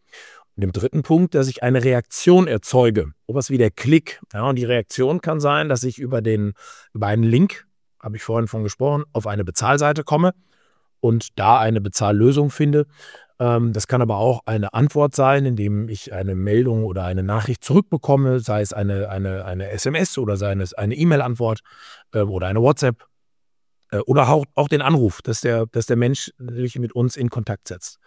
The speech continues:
Ähm, bis hin dann zur Lösungsfindung. Die kann vielfältig sein, wie gerade schon besprochen. Es können Direktzahlungsmöglichkeiten sein, es können aber auch Ratenzahlungen, Anzahlungen,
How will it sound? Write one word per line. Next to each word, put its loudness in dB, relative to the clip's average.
Ähm, 2
bis 4
hin 4
dann 4
zur 0
Lösungsfindung. 2
Die -6
kann -2
vielfältig 0
sein, 2
wie -2
gerade -4
schon -2
besprochen. 2
Es -4
können 0
Direktzahlungsmöglichkeiten 0
sein, 0
es -4
können 2
aber -2
auch -6
Ratenzahlungen, -2
Anzahlungen, -2